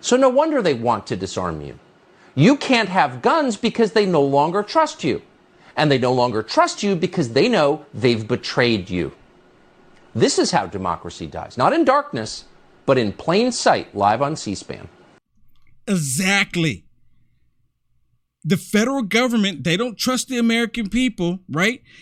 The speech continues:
Speaker 2: And they don't, and, and they know what they've done to us. And they're about to do more.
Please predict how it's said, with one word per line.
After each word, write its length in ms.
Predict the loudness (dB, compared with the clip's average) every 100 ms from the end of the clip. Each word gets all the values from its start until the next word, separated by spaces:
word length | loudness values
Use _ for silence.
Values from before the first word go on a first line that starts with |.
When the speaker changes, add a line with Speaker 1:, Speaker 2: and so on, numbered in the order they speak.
| -4
Speaker 2:
And 240 | 0 2 0
they 240 | 0 0 2
don't, 280 | 0 0 -2
and, 240 | -4 -4 -6
and 220 | -4 0
they 100 | 2
know 300 | 2 2 2
what 240 | 0 -2
they've 280 | 0 0 2
done 360 | 2 2 0 -4
to 320 | 0 2 2 0 0
us. 460 | 0 0 -8 -8 -14 -20 -20 -20 -20 -20 _ _ _ -20 _ -2
And 160 | 0 2
they're 120 | 2
about 440 | 2 2 0 -2
to 120 | -4 -2
do 260 | 2 4
more. 600 | 6 6 6 4 2 -2